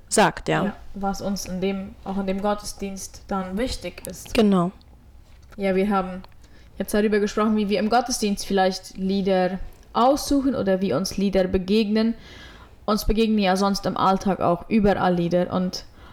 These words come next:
Speaker 2: manchmal kann man die auch nicht selber aussuchen.
Speaker 1: Ja.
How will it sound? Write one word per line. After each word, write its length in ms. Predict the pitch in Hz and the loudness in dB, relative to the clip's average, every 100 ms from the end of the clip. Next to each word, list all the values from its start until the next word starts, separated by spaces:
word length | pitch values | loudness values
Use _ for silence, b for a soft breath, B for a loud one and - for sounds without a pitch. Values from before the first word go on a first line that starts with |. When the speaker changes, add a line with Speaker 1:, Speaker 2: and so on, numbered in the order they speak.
| B B B - | B B B -4
Speaker 2:
manchmal 480 | 196 220 - 226 214 | 2 2 4 2 2
kann 240 | 220 226 | 2 4
man 180 | 226 208 | 4 4
die 160 | 214 147 | 4 4
auch 140 | 196 | 4
nicht 280 | 226 254 - | 2 2 2
selber 420 | 196 190 180 170 | 4 4 4 2
aussuchen. 680 | 113 185 - 185 175 185 226 - | 2 0 0 -2 0 -2 -2 0
Speaker 1:
Ja. 160 | 202 | 0